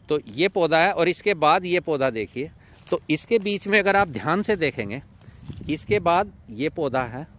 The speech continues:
फिर ये दूसरा पौधा है पाँच फीट पे, फिर ये तीसरा पौधा है पाँच फीट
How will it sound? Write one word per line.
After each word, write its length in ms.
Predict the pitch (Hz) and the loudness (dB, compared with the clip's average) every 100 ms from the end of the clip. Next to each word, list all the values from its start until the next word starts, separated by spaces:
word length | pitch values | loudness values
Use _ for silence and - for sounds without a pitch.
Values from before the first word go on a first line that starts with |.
| - - - - - - - | -20 -20 -20 -20 -20 -20 -4
फिर 180 | 160 175 | 0 2
ये 160 | 175 | 2
दूसरा 360 | 139 139 160 160 | 0 -2 0 0
पौधा 280 | 156 120 127 | 0 0 0
है 80 | |
पाँच 300 | - 120 117 | -2 -6 -6
फीट 220 | - 107 - | -8 -12 -10
पे, 200 | 131 139 - - | -12 -12 -16 -4
फिर 140 | 175 | -2
ये 160 | 196 180 - - - - | 0 0 -4 -16 -14 -6
तीसरा 320 | 143 139 165 | -6 -4 -4
पौधा 260 | 156 127 117 | -4 -4 -4
है 60 | |
पाँच 280 | 113 113 113 | -6 -8 -10
फीट 160 | - | -14